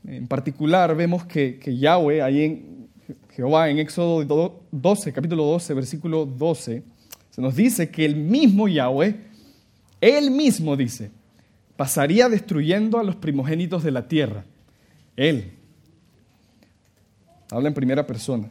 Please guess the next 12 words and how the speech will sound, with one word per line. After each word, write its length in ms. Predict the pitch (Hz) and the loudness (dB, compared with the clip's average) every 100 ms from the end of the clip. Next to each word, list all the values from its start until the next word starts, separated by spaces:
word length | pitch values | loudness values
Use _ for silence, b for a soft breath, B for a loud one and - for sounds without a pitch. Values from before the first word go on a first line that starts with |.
| - | -2
Pero 240 | 165 175 180 | 4 4 4
todavía 500 | 185 185 185 226 240 | 4 4 4 4 4
más 200 | 220 220 | 4 4
interesante 840 | 208 180 156 147 196 302 214 202 | 4 2 0 0 0 2 2 0
sería 420 | 180 185 202 202 | 0 2 0 2
cómo 360 | 214 226 202 185 | 2 4 4 0
él 100 | 190 | 0
iba 240 | 180 180 | 2 2
a 40 | |
librar 380 | 170 160 175 202 | 2 0 2 4
a 80 | 202 | 4
Israel 680 | 202 156 147 151 196 311 | 4 2 2 4 4 0